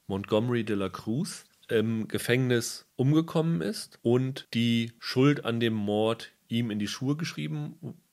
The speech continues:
wurde. Der Monty hatte aber in der Tatnacht ein Alibi. Er war mit seinem Freund zusammen, Winston, und der weiß natürlich,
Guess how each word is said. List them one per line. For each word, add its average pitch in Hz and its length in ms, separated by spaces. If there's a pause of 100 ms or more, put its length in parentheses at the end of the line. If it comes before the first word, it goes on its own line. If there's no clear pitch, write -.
(240)
wurde. 143 500 (180)
Der 110 180
Monty 156 840 (160)
hatte - 380
aber 117 280
in 110 80
der 101 140
Tatnacht 113 720
ein 90 140
Alibi. 147 680
Er 104 160
war 101 100
mit 101 140
seinem 92 380 (240)
Freund 123 480
zusammen, 151 560 (160)
Winston, 170 640 (160)
und 131 400 (340)
der 110 220
weiß 113 260
natürlich, 107 460